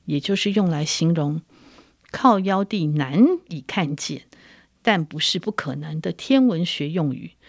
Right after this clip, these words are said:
如果你看见这些星星当中任何一颗，那么你的眼睛就可-，可以在夜晚执行任何合理要求的任务。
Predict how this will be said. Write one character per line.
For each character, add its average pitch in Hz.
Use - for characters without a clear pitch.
如 165
果 185
你 151
看 208
见 180
这 175
些 175
星 214
星 202
当 202
中 202
任 208
何 156
一 160
颗， 170
那 220
么 185
你 143
的 175
眼 147
睛 190
就 226
可-， -
可 180
以 240
在 185
夜 214
晚 143
执 214
行 170
任 190
何 -
合 202
理 185
要 165
求 135
的 143
任 190
务。 170